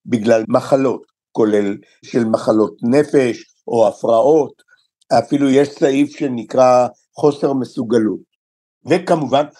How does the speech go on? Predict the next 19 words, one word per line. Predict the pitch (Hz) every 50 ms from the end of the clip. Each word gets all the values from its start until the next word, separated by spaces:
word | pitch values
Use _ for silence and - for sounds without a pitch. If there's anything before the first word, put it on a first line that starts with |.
| _ -
לא | - 113
הזכרתי | 117 107 - - 143 131 131 139
את | 135 -
המגזר | - 113 110 98 95 98 104 120 120 123
הגדול, | 113 98 110 98 98 180 180 147 - - _ _ _ _ -
המגזר | - 113 101 104 107 107 104 104 98 98 92 120 127 127 127 123 120 117 113 110 104 101 98 95 - _ _ _ _ _ -
הערבי | - 120 113 110 117 117 151 214 170 107 - - _ _ _ _ -
בישראל, | 107 117 110 107 98 - - 117 107 101 95 98 110 113 - - -
ערבים | 107 101 98 110 117 120
ישראלים, | 127 - - 113 127 131 135 143 170 180 180 - - _ _ _ _ _ _ _ _ _
שאינם | - - 151 131 113 104 110 135 156 170 160
מתנדבים, | 147 135 - - - 127 117 104 92 98 135 185 160 117 98
יש | 92 110 117 -
כאלו | - 139 131 135 139
שמתנדבים, | 131 - - 147 147 147 143 147 147 135 131 160 214 175 127 92 90 _ _ _ _ _ _ _ -
לא | - 143 175
חייבים | 175 - 240 226 220 175 180 196 196 196
בשירות | 190 190 196 190 185 180 175 175 175 165 156 - - 165 165 170 160
צבאי, | - - - 165 165 151 139 127